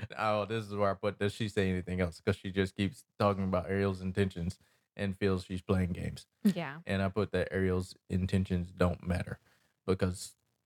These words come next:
Speaker 1: one, this is in a way a game. It's a competition.
Speaker 2: Mm-hmm.
Speaker 1: But also, like, y'all are there to get to know other people. So I don't feel like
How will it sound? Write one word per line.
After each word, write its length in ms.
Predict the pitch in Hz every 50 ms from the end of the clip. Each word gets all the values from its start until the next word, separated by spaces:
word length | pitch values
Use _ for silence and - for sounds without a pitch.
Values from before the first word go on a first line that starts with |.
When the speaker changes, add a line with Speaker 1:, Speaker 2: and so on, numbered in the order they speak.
| _ _
Speaker 1:
one, 400 | - 107 104 101 95 92 90 - - _ -
this 220 | 78 98 - -
is 240 | 101 98 90 - - _ _
in 140 | - 101 95
a 60 | 95
way 200 | 92 87 87 87
a 40 | 90
game. 220 | 90 87 87 87 87
It's 160 | 90 92 -
a 60 | - 90
competition. 560 | - 90 85 - - 92 90 - 90 87 - _ _ _ _ _
Speaker 2:
Mm-hmm. 120 | - 214 214
Speaker 1:
But 120 | 208 104 101
also, 280 | 117 120 - 110 98
like, 280 | 98 98 101 101 95 - _ _ _ _ _
y'all 240 | - 104 113 123 131
are 60 | 120 110
there 220 | 117 117 120 120
to 120 | - - 101
get 260 | 92 - 127 120 -
to 100 | 113 104
know 160 | 104 110 110
other 120 | 98 90
people. 360 | 85 - 127 135 - - - -
So 120 | - 101 104
I 40 | 107
don't 220 | 120 110 - - _ -
feel 140 | 110 104
like 340 | 98 101 101 101 95 - _